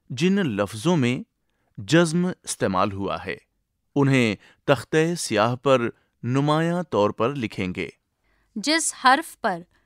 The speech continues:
Speaker 2: जज़्म इस्तेमाल हुआ है, उसकी वजाहत करेंगे।
Speaker 1: जज़्म की अलामत बताएंगे। अगर बगैर जज़्म के लफ्ज़ को पढ़ेंगे तो उसका तलफ़ुज़ गलत होगा। इस बात की वजाहत करनी है।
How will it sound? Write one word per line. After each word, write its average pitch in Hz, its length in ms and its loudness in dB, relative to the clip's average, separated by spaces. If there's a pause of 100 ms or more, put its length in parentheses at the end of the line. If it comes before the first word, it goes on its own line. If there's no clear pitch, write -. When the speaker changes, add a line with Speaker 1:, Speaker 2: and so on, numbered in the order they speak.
(140)
Speaker 2:
जज़्म 277 480 2
इस्तेमाल 226 640 -2
हुआ 240 260 0
है, 233 280 -6 (400)
उसकी 269 400 0
वजाहत 214 600 0
करेंगे। 165 560 -6 (540)
Speaker 1:
जज़्म 175 400 2
की 202 360 -4 (140)
अलामत 113 380 4
बताएंगे। 92 640 -2 (520)
अगर 175 260 4
बगैर 135 540 4
जज़्म 120 440 0
के 139 220 -2
लफ्ज़ 110 440 0
को 127 220 2
पढ़ेंगे 123 680 0 (340)
तो - 220 2
उसका 175 400 0
तलफ़ुज़ 123 640 0 (260)
गलत 104 320 0
होगा। 90 420 -4 (340)
इस 127 140 -2
बात 95 320 2
की 110 360 -6 (260)
वजाहत 147 480 -2
करनी 101 360 0
है। 92 200 -4